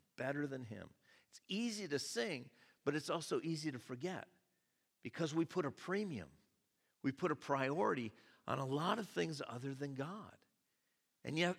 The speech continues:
if there's nothing better than him, then there should be nothing more important, nothing more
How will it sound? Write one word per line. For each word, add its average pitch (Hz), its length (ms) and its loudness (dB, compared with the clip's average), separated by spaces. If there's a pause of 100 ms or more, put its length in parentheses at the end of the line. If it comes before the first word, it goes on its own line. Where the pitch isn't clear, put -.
if 156 260 2
there's 143 240 4
nothing 160 460 0
better 165 420 2
than 117 220 -2
him, 104 380 -6 (1600)
then 123 140 0
there 127 140 2
should 120 240 -2
be 110 120 0
nothing 110 340 -2
more 95 220 -4
important, 87 560 -6 (720)
nothing 90 340 -4
more 82 220 -4